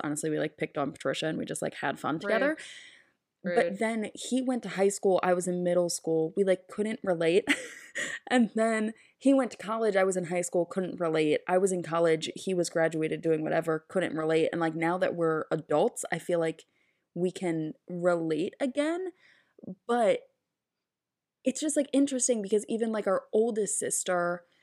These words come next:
Speaker 1: oh man, wait a second, let me do some math here, let me do some math here.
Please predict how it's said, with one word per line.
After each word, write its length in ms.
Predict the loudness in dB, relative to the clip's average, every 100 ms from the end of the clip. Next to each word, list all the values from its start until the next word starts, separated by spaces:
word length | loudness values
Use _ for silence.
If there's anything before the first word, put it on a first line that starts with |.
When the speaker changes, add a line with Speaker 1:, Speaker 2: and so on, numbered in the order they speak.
| _ _ _ _ _ _ _ _ _ _ _ _ _ _
Speaker 1:
oh 220 | -6 -4 -2
man, 400 | -2 -2 -6 -8
wait 120 | -10
a 40 |
second, 320 | -10 -12 -10
let 100 | -8 -6
me 60 |
do 120 | -6
some 160 | -8 -8
math 220 | -12 -10
here, 160 | -10 -8
let 120 | -10
me 80 | -10
do 100 | -10
some 140 | -10
math 200 | -10 -14
here. 260 | -14 -14